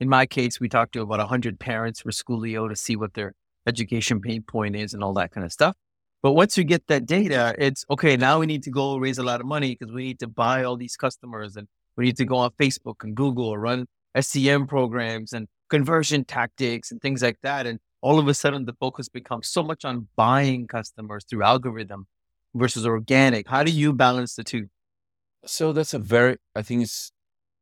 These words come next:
Speaker 2: super good question. I mean, first, raising money is always an interesting one. Uh, for consumers, bootstrapping is difficult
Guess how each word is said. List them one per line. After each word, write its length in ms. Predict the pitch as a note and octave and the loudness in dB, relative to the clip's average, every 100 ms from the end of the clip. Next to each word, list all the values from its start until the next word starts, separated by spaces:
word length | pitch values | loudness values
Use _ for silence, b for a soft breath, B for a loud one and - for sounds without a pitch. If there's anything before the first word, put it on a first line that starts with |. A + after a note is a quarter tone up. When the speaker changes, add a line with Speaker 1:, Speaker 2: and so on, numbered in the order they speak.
| _ | _
Speaker 2:
super 420 | - - A2 A2+ | -10 -4 -4 -2
good 180 | G2 F#2+ | -4 -4
question. 500 | - E2+ F2 F#2 F#2+ F#2 | -2 -4 -4 -10 -8 -4
I 60 | |
mean, 300 | G2+ G2+ G2 | -2 -2 -2
first, 500 | - G#2 G#2 G#2 - - | -2 0 0 -2 -12 -8
raising 460 | F#2 G2+ G#2+ G#2+ | 0 0 0 -2
money 460 | G2 F#2+ G2 F#2+ F#2+ | 0 2 2 2 -2
is 140 | F#2 - | -8 -8
always 320 | F#2 G2 F#2+ | -6 -6 -6
an 60 | G2 | -8
interesting 420 | G2 G2 - G#2 | -8 -10 -8 -6
one. 360 | G2+ G#2+ A2+ - | -4 -4 -6 -10
Uh, 500 | - F#2 F#2 F2+ F2 E2 | -8 -6 -4 -4 -6 -6
for 240 | - G2 - | -4 -4 -4
consumers, 760 | G2+ F#2+ - A2 G#2 G2+ - | -6 -4 0 0 0 -2 -8
bootstrapping 680 | F2+ F2+ F#2 - F#2+ F#2+ F2+ | -10 -12 -12 -4 -2 -2 -6
is 100 | F2+ | -12
difficult 480 | - - - B2 D3 | -14 -14 -10 -10 -10